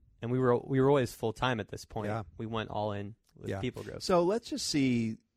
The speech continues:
Speaker 2: let's just reflect on that a little bit and give some advice. So, so what would you do if you were doing it again? How, how would you have approached the, the, the problem of, of identifying an opportunity that
Speaker 1: Yeah.
Speaker 2: you wanted to work on? Yeah.
Speaker 1: I mean, everyone read,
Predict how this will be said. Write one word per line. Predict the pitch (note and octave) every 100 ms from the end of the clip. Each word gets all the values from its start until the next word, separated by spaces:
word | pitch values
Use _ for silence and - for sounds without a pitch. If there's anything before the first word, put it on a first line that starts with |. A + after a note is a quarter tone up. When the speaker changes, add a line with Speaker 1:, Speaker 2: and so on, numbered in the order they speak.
| _ _ _
Speaker 2:
let's | D#3 C#3+ D3
just | D#3 -
reflect | B2+ - C3 G#2+ A#2
on | F#2+
that | F#2 E2+ F#2 -
a |
little | A2 G2 F#2+
bit | G2 F2+
and | F2+ F2+
give | A2 G2
some | -
advice. | F2+ F2 F#2 F2+
So, | - C3+ G#2 G2 - - _
so | - D3+
what | B2 F3
would | G3+ E3+
you | D#3
do | C#3+ C#3 C3 B2 A#2 A#2 _ -
if | A#2
you | C3
were | A2
doing | A#2+ G2+
it | F2+
again? | E2 D2+ - -
How, | D#3+ C#3 B2+
how | A#2+ C#3+
would | C3
you | B2
have | G2
approached | G2+ - G#2+ - - - _
the, | A2 F#2+ F2+ - - -
the, | G2+ -
the | -
problem | G#2 A#2 G#2+ G#2 F#2+
of, | F2 - _ -
of | A2
identifying | G2 E2+ G2+ G2+ A2 G2 F2+
an | F2
opportunity | E2+ G2 - G#2 F#2 E2+ E2 - _ _ _ C3
that |
Speaker 1:
Yeah. | E3 D3+
Speaker 2:
you | G2
wanted | F#2
to | G2
work | F#2+ -
on? | - - -
Yeah. | A2+ - _ _
Speaker 1:
I | B2+
mean, | C3
everyone | C3 D#3 D#3 C#3+
read, | A2 G#2+ G#2+ A2 G#2+